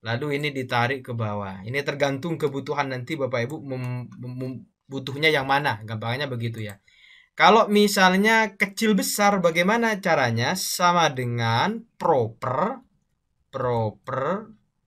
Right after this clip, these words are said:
buka kurung, eh, enter misalnya ini Bapak Ibu ya. Nah, ini kan ada yang besar, ada yang kecil, kira-kira begitu Bapak Ibu. Nah,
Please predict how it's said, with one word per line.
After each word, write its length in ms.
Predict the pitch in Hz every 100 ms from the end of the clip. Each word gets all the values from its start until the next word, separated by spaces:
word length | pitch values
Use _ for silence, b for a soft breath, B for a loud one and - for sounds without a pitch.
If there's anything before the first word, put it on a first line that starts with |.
| _
buka 480 | 131 127 117 123 -
kurung, 800 | - 120 117 123 160 180 208 214 - _ _ _ _ _ _
eh, 380 | 117 117 120 117 117
enter 400 | 117 117 151 147
misalnya 400 | 131 113 117 123
ini 240 | 117 123
Bapak 240 | 113 107 104
Ibu 100 | 113
ya. 240 | 117 135 120 - _ _ _ _ _ _ _ _ - _ _ _ _ _ -
Nah, 320 | 127 123 127
ini 320 | 151 165 - _ -
kan 240 | 156 151
ada 160 | 143 139
yang 240 | 135 151
besar, 320 | 180 175 160
ada 160 | 147 135
yang 240 | 131 135
kecil, 480 | 156 - - 147 143
kira-kira 400 | 127 117 117 139
begitu 400 | 123 117 117 139
Bapak 240 | 127 117 113
Ibu. 240 | 147 -
Nah, 240 | 131 117